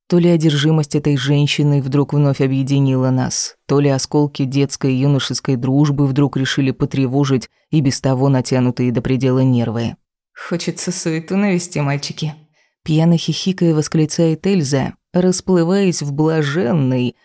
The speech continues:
но до безумия очаровательной, смелой и открытой улыбке. Она позволяет себе выражаться так, с такой лёгкостью и непосредственностью,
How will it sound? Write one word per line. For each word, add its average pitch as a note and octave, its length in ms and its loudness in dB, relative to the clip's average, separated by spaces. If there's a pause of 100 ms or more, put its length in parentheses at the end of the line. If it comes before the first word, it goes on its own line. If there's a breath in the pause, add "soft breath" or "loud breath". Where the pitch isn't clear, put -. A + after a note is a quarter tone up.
(140)
но E3 280 4
до E3 140 0
безумия F3+ 640 4
очаровательной, D3+ 1000 -2
смелой D3 560 0
и F3+ 180 0
открытой C#3+ 680 -2
улыбке. E3 640 -4 (480)
Она C#3 180 2
позволяет C#3 500 0
себе C#3 240 0
выражаться C#3 560 -2
так, C#3+ 460 -4
с - 120 -8
такой C#3 380 0
лёгкостью C#3 680 -2
и C3 80 0
непосредственностью, B2+ 1300 -2